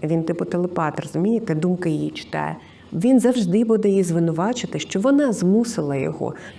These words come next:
Вона створила ситуацію, за якою він її вдарив знову, знову і знову. Тож, будь ласка,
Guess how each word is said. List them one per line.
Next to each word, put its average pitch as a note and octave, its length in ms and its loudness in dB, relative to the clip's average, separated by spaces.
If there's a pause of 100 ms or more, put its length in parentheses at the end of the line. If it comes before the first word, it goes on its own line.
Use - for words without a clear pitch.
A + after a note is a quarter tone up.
Вона B3+ 580 2
створила F#3 560 0
ситуацію, G#3+ 540 -2
за E3+ 80 0
якою G3+ 400 2
він G3+ 200 4
її F#3+ 120 4
вдарив D3 440 -2
знову, B3+ 300 0
знову F3+ 320 0
і - 20 0
знову. D3 360 -4 (160)
Тож, E3 160 -4
будь F#3+ 160 2
ласка, F#3 380 0